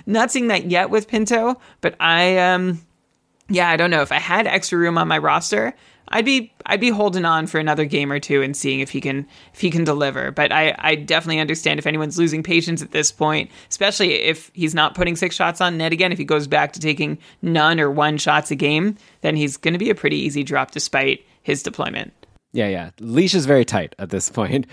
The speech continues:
Speaker 2: for Pinto. Okay, let's go to Columbus now. More goaltending talk. Joonas Korpisalo returned for Columbus in Finland versus Colorado on Saturday, and he got a taste of what Elvis Merzlikins has been <laughs> dealing with all season. Forty-five shots against, of which Korpisalo was able to stop forty of them as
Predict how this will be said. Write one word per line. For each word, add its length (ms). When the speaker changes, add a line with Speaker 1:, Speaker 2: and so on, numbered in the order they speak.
Speaker 2:
for 140
Pinto. 260
Okay, 160
let's 140
go 80
to 60
Columbus 500
now. 200
More 200
goaltending 480
talk. 180
Joonas 240
Korpisalo 680
returned 460
for 140
Columbus 420
in 220
Finland 460
versus 360
Colorado 640
on 220
Saturday, 580
and 220
he 80
got 220
a 40
taste 320
of 140
what 120
Elvis 240
Merzlikins 380
has 160
been 260
<laughs> 120
dealing 360
with 180
all 240
season. 540
Forty-five 520
shots 300
against, 460
of 220
which 220
Korpisalo 520
was 120
able 180
to 60
stop 220
forty 400
of 140
them 320
as 480